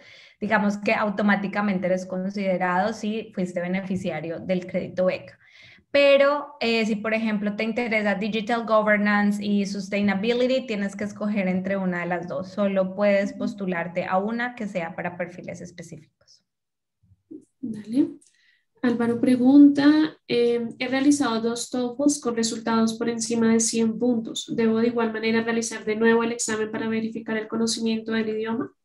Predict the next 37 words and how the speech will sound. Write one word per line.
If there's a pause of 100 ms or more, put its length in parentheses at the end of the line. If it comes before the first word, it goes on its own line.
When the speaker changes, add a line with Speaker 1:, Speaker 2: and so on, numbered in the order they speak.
(1000)
Speaker 1:
No,
si
tienes
ya
el
resultado
del
toefl,
no. (220)
Si
son
más
de
cien,
no.
Lo
importante
es
que
la
sección
de
writing
también
tengas
veinticinco.
O
sea,
que
en
esa
banda
del
writing
también
tengas
veinticinco.